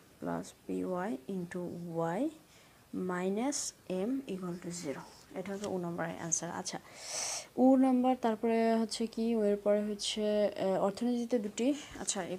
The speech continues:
পেজ শেষ, আমি একটু উল্টে নিই। আচ্ছা, বলছে যে অর্থনীতিতে, অর্থনীতিতে সমাকলনের দুটি ব্যবহার লেখো। এটা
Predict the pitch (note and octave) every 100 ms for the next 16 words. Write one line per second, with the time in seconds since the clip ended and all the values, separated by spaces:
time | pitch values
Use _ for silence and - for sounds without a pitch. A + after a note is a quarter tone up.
0 | G3 G3 G3 - - G3+ F#3+ - - -
1 | F#3+ F#3+ F#3+ - G#3+ G3+ F#3 - - -
2 | - - - - - - - - F#3+ F3
3 | - - - - - - G3+ G#3+ G#3+ B3
4 | G3+ F3 B3 - - - - G#3 B3+ B3+
5 | B3 C4 G3 F3+ C#4 - - - - G3
6 | A#3+ B3 A#3 B3+ A#3+ A#3 A3 G#3+ A3 A3
7 | G3+ G3 G3 E3+ E3+ F3+ D#3+ D#3 - -
8 | A3+ A3 A#3+